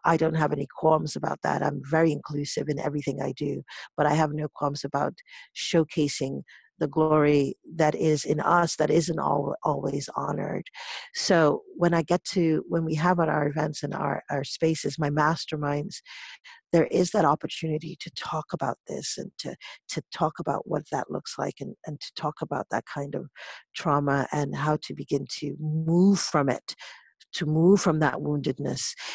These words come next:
and to, to utilize that pain purposefully and move to that next level so we don't get stuck in it. We understand it, we, we recognize it, we honor it, we don't build a shrine to it, but we now move forward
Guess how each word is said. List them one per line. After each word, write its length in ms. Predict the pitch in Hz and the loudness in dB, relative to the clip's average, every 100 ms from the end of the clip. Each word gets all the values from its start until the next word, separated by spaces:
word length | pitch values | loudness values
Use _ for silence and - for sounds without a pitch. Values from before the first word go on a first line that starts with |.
| - - | -6 0
and 200 | 147 - | 0 0
to, 320 | - 147 - | -2 -2 -4
to 160 | - 147 | -8 -6
utilize 680 | 151 185 196 170 143 143 | 2 4 8 8 6 4
that 200 | 127 - | 2 0
pain 380 | - 160 147 143 | 0 2 4 2
purposefully 720 | - 151 151 151 - 143 139 135 - - - | 2 2 2 -4 -4 -4 -4 -6 -10 -4 0
and 140 | 151 | 2
move 260 | 151 170 170 | 6 6 6
to 140 | - | 2
that 180 | 147 135 | 2 2
next 240 | 143 - | 0 0
level 220 | 139 143 135 | -2 0 0
so 120 | 151 | 0
we 120 | 151 | 4
don't 220 | 170 160 | 4 4
get 200 | - 143 | 0 -2
stuck 400 | - - 202 - | -4 2 2 4
in 140 | 151 113 | 2 2
it. 220 | - _ - - - _ | -6 _ -18 -18 -20 _
We 260 | 156 143 143 - | -2 0 0 2
understand 640 | 175 156 - 180 175 160 | 2 2 0 2 2 2
it, 100 | 147 | 0
we, 180 | 143 - | -2 -6
we 140 | 165 151 | -6 2
recognize 600 | 165 175 143 147 143 139 | 2 2 -4 -2 -4 -4
it, 80 | - | -6
we 140 | - - | -6 2
honor 260 | 160 165 | 4 4
it, 140 | 143 - | 2 0
we 80 | |
don't 180 | 147 165 | 0 4
build 180 | 185 190 | 4 6
a 60 | 214 | 4
shrine 440 | - 254 277 269 | 4 6 6 4
to 160 | - 135 | -2 -2
it, 260 | 123 - - - - - - | -4 -8 -16 -14 -14 -16 0
but 140 | 147 | 2
we 100 | 147 | 4
now 200 | 147 147 | 2 2
move 280 | 151 165 151 | 4 2 2
forward 720 | - 165 175 165 143 156 | 2 6 6 6 2 0